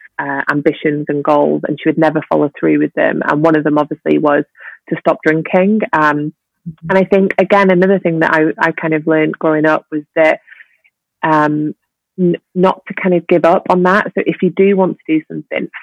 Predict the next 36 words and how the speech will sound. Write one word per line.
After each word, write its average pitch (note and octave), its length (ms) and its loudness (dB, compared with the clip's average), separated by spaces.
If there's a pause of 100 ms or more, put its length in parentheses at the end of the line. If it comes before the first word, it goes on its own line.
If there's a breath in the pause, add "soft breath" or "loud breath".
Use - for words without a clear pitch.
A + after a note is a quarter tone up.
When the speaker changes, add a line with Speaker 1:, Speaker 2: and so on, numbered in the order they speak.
(140 loud breath)
Speaker 1:
to F#3 80 -6 (100)
follow G3+ 300 4
something E3 400 -4 (220)
through. F3+ 340 2 (460 loud breath)
Um, D#3+ 340 4
and E3+ 220 2
I'm F#3+ 320 2
really E3+ 300 2
big D3+ 220 -2
on C#3+ 100 -6
that. C#3+ 140 -4
If - 120 -6
I G3 160 4
commit F3+ 420 -2
to D3 140 -12
something, C#3+ 320 -4 (100)
I C#3+ 60 -4 (200)
have D#3+ 120 0 (200)
to - 60 -12 (140)
see D3+ 140 0
it - 180 -4
through C#3+ 140 -2
to - 140 -12
the - 160 -2
end. D3 440 -4
And D3 100 -4
I C#3+ 140 -4
think E3 220 -2
it's E3 100 -4
Speaker 2:
Mm. D#3+ 80 -10
Speaker 1:
because E3 320 -2
I've D3+ 160 0
made, D3+ 240 2
like, C#3+ 160 -8
an D3+ 80 -4
internal D3+ 500 -2